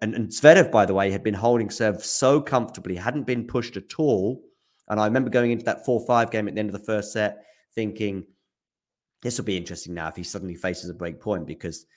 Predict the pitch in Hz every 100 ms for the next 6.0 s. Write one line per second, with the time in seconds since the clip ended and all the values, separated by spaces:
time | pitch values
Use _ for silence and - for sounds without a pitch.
0 | _ - 90 101 113 - - 104 110 98
1 | 92 90 85 - 131 - - 92 87 90
2 | - 92 87 - - 117 92 85 90 _
3 | _ _ - - 139 113 104 95 - 104
4 | 101 - 101 92 87 107 101 - 92 101
5 | 104 110 104 104 117 95 82 82 92